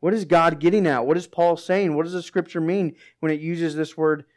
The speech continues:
firstborn? It uses it not in a literal sense. David is not a literal firstborn. He's a metaphorical firstborn. The answer is, in verse twenty-seven is that God makes him the highest of the kings of the earth. Here's what I'm saying.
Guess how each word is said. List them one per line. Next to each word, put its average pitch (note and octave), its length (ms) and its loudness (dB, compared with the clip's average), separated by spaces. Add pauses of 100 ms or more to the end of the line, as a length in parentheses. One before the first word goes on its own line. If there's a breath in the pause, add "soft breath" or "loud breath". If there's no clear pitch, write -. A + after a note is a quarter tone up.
firstborn? C3+ 720 -4
It D#3 160 0
uses E3+ 460 -4
it C3+ 160 0
not D#3+ 320 0
in D#3+ 80 -6
a C#3+ 100 -4
literal D#3 380 0
sense. B2+ 340 -10
David E3+ 300 2
is C3+ 100 -4
not D3+ 380 0 (280)
a D3+ 80 -2
literal D#3 440 2
firstborn. C#3 580 -6
He's C3+ 180 -10
a C3+ 60 -6
metaphorical C#3+ 720 -2
firstborn. A#2 680 -16 (1400)
The E3 200 4
answer F#3+ 320 2
is, D3+ 140 -4
in D#3 220 -4
verse D3+ 200 0
twenty-seven F3 560 2
is E3+ 220 0 (240 soft breath)
that F#3 160 2
God F3+ 380 4
makes F3+ 420 0
him G3 300 2
the E3+ 160 6
highest G#3 580 2 (260 soft breath)
of F3 120 0
the E3+ 80 -2
kings G#3 560 -2 (320)
of E3+ 100 -2
the E3 160 4
earth. C#3+ 220 4
Here's G#3 180 2
what G#3+ 100 4
I'm D#3+ 120 2
saying. C#3+ 400 -2